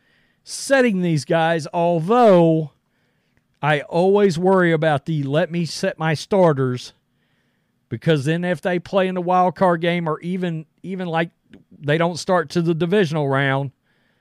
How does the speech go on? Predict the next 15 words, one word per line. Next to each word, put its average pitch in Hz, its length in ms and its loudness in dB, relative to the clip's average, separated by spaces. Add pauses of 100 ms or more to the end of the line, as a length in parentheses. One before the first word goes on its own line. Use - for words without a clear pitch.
(300)
team 180 300 -4
comes 156 320 0
out 151 240 2
flat. 143 500 0 (1600)
I - 20 -10
mean, 139 180 -4
how 160 120 -4
many 214 160 -2
times 185 380 0
have 156 120 -2
we 170 180 0
seen 170 540 -4
a 147 60 -6
lower 165 460 0
seed 156 560 -2